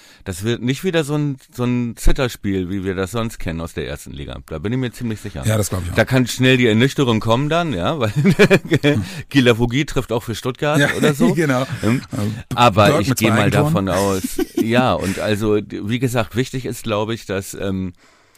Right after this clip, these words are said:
Speaker 1: dass die Fans nicht ungeduldig werden
Speaker 2: Ja.
Speaker 1: dürfen, wenn, äh, es auch nach dreißig, fünfunddreißig und nach, und auch zur Halbzeit noch null zu null stehen sollte.
Speaker 2: Ja.
Speaker 1: Ähm, das darf nicht, sondern die, die,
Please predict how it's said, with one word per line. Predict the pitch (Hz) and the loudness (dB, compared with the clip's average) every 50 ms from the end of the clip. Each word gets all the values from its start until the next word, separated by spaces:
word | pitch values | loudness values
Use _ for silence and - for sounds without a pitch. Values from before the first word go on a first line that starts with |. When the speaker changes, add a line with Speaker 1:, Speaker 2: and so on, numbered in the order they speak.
| - - - _ - | -20 -20 -20 _ -8
Speaker 1:
dass | 101 95 - | -8 -6 -6
die | - 113 98 | -6 -6 -2
Fans | - 120 120 117 - - | 0 2 2 2 0 -2
nicht | 104 - | -4 -2
ungeduldig | 98 123 139 139 139 127 139 139 135 135 131 - 135 | 0 0 2 2 0 0 0 -2 -2 -2 -4 -4 -2
werden | 127 123 123 113 123 123 123 127 131 | 0 0 0 -2 -2 -4 -4 -4 -4
Speaker 2:
Ja. | 120 117 98 | -4 -6 -4
Speaker 1:
dürfen, | - 117 127 131 135 156 151 - - 151 151 160 175 170 165 165 143 107 | 2 4 6 6 6 4 2 -2 -6 -6 -4 -4 -6 -8 -8 -10 -10 -4
wenn, | 113 120 117 117 117 113 110 | -2 -2 0 0 0 -2 -2
äh, | 92 85 101 110 107 98 90 87 82 78 78 | -2 -2 -4 -4 -4 -4 -6 -8 -10 -8 -8
es | 107 - - | -8 -8 -6
auch | - 82 104 - | -4 -4 -4 -2
nach | 113 107 95 | -4 -6 -6
dreißig, | - 101 107 110 113 - 120 | -2 -2 -2 0 -2 -2 -6
fünfunddreißig | - - 123 117 113 113 107 107 107 110 - 107 98 80 | -6 -4 -4 -2 -2 -2 -2 -2 -4 -4 -4 -8 -12 -10
und | 92 104 76 | -10 -8 -4
nach, | 98 101 92 - - | -4 -4 -4 -4 -6
und | 85 95 - | -10 -6 -6
auch | 90 92 | -6 -6
zur | - - 110 98 | -6 -6 -4 -4
Halbzeit | 113 127 - - - 95 76 | -4 -4 -4 -4 -6 -4 -4
noch | 92 85 | -4 -6
null | 98 107 104 101 | -6 -6 -6 -4
zu | - 110 | -4 -4
null | 101 107 139 - | -2 -2 -4 -4
stehen | - - 98 92 | -6 -6 -6 -6
sollte. | 80 82 76 76 71 80 80 - _ _ _ _ _ _ _ _ - - - - | -4 -6 -8 -8 -8 -10 -12 -12 _ _ _ _ _ _ _ _ -20 -18 -10 -10
Speaker 2:
Ja. | 107 98 - _ _ _ | -10 -10 -10 _ _ _
Speaker 1:
Ähm, | - 107 107 104 104 104 - _ _ _ _ _ _ _ _ _ _ _ _ _ _ _ _ - | -2 0 0 2 0 -2 -4 _ _ _ _ _ _ _ _ _ _ _ _ _ _ _ _ -4
das | 117 110 - - | -4 -4 -2 -2
darf | - 113 113 110 | -2 -2 0 0
nicht, | 120 110 98 107 | -4 -6 -6 -6
sondern | - 117 113 110 107 104 | -4 -4 -2 -2 -2 -4
die, | 98 98 101 92 90 - - - - - - - - - - - - - - - - - 50 50 - - - - | -4 -4 -6 -6 -8 -10 -16 -18 -20 -18 -18 -18 -18 -20 -20 -20 -20 -20 -20 -20 -20 -20 -20 -20 -20 -18 -12 -6
die, | 110 107 90 65 62 60 64 | -4 -4 -4 -4 -6 -10 -12